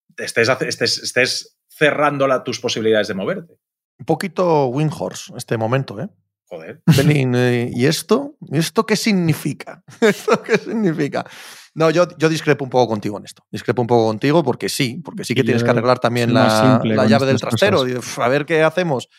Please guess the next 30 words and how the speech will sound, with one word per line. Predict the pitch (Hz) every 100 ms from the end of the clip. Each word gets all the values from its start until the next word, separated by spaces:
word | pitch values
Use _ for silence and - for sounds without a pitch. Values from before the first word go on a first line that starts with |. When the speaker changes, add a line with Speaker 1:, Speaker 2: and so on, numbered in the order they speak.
| _ _ -
Speaker 2:
eh, | 131 131 127 123
tras | 120 127
el | 135
divorcio, | 139 190 202 208 -
pero | 139 139
de |
entrada | 131 135 175 190 220 247
es | 185
que | 208
no | 196
puedo | 190 202
entrar | 190
en | 185
el |
trastero. | 180 143 220 185
Pues, | 123 120
chico, | - - -
arreglo | 143 131 135 139
la | 139
llave, | 151 151 160
salgo | 143 143
esta | 143
Speaker 1:
Sí, | 143 151
Speaker 2:
tarde | 147
a | 147 147
Speaker 1:
sí. |
Speaker 2:
la | 147
ferretería, | 147 151 147 160 170
la | 135
arreglo | 135 165 160 196